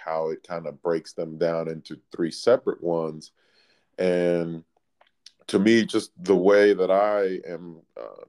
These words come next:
taking all this in is that you could literally have all three forms of intimacy with an individual, or you may just share two out of three or one out of three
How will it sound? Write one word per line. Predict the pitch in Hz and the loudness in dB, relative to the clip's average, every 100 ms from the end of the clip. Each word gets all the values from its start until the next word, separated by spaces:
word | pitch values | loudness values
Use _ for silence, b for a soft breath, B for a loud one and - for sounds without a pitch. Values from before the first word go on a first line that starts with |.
| _ | _
taking | - 85 87 | -6 -6 -4
all | 82 82 | -2 -2
this | 80 80 87 | -2 -4 -4
in | 85 82 - | -4 -4 -4
is | 85 82 | -4 -2
that | 80 82 82 80 b b b b _ | 0 2 0 -2 b b b b _
you | 82 101 | -8 -6
could | - 98 | 0 0
literally | 92 95 98 95 90 | 4 4 6 4 2
have | 90 90 85 80 80 80 _ _ - | 2 4 4 2 -4 -12 _ _ 2
all | 92 95 92 92 - | 4 4 0 -6 -12
three | - 92 | -12 -12
forms | 87 - 92 87 85 | -10 -6 -4 -4 -6
of | 80 | -4
intimacy | 90 90 90 85 - 87 | -4 -6 -8 -8 -8 -8
with | 80 98 120 - | 0 2 2 0
an | 87 | -4
individual, | 82 80 78 82 80 82 98 104 - | -2 -4 0 0 0 -2 0 0 -2
or | 92 113 117 | 2 4 4
you | 95 98 | 2 -4
may | 95 95 | -4 -4
just | 95 95 | -8 -16
share | - 98 92 95 92 - | -8 0 2 0 -4 -12
two | 76 71 | -8 -4
out | 82 | -2
of | - | -2
three | 95 104 | -2 0
or | 120 110 | 0 4
one | 107 131 | 6 6
out | 120 90 | 4 0
of | - | -2
three | 92 95 101 | -4 -4 -6